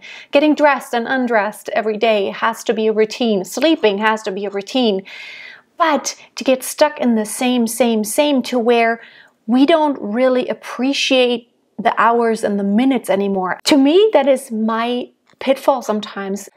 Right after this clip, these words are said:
I can tell that when I get into the same, same, same, it's just almost like I can't remember a year from now what I did when every day was the same. But when something was different, when I challenged myself,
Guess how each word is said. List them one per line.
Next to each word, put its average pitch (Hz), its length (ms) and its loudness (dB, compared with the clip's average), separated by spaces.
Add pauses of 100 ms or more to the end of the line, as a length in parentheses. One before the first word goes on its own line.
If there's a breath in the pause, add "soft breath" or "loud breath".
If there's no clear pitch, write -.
I 240 80 -2
can 240 240 -2
tell 339 400 0
that 226 200 2
when 233 160 -4
I 233 120 -4
get 262 160 -2
into 254 240 -4
the 220 100 0
same, 254 460 -2
same, 220 340 0
same, 277 640 0
it's - 680 -6
just - 320 0
almost 269 280 -2
like 247 400 -4
I 226 60 -2
can't 277 260 -6
remember 240 640 0
a 208 60 -2
year 208 260 -2
from 202 220 -2
now 190 520 -2
what 208 260 -2
I 202 120 4
did 202 340 2
when 190 440 -4
every 202 220 0
day 190 100 4
was 190 220 2
the 190 120 2
same. 202 520 -2 (560)
But - 100 4
when 240 120 4
something 254 260 -2
was 202 180 0
different, 233 420 -2
when 220 120 -2
I 196 80 -4
challenged 240 520 -2
myself, 233 640 0